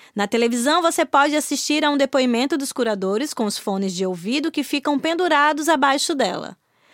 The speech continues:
A área expositiva tem cerca de trezentos e sessenta e cinco vírgula cinquenta e cinco metros quadrados, com piso de assoalho de madeira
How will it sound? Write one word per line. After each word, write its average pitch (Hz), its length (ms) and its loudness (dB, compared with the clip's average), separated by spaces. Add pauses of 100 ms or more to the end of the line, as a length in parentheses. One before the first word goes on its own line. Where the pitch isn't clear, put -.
(220)
A - 100 2
área 311 200 4
expositiva 311 840 0 (240)
tem 254 160 4
cerca 277 420 0
de 233 120 -2
trezentos 277 680 0
e 320 40 -2
sessenta 302 460 0
e 226 60 2
cinco 269 520 -2
vírgula 262 440 0
cinquenta 330 500 0
e 403 60 2
cinco 339 340 -2
metros 294 380 0
quadrados, 208 760 0 (300)
com 233 180 2
piso 277 380 0
de 240 100 0
assoalho 226 540 2
de 220 80 -2
madeira 214 580 0